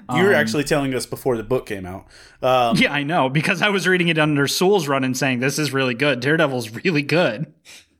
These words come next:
Speaker 1: But I also say this was a great Spider-Man book. Um,
Speaker 2: Yes, and I love the fact that,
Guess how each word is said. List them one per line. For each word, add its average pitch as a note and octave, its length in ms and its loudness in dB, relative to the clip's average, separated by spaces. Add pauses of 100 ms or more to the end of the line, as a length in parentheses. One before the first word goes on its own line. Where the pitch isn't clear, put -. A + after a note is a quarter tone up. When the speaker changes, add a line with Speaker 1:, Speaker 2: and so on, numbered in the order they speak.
Speaker 1:
But C#3+ 280 0
I C#3+ 140 4
also F3+ 260 2
say D3+ 180 2
this C3 240 0
was D#3+ 140 2
a D3 60 2
great C3 300 0
Spider-Man A2 600 -2
book. - 320 -12 (720)
Um, G#2 480 -4
Speaker 2:
Yes, A#3 360 0 (180)
and F3+ 100 2
I F3+ 40 4
love F3+ 220 0
the F3+ 100 2
fact E3+ 260 0
that, D#3 300 -4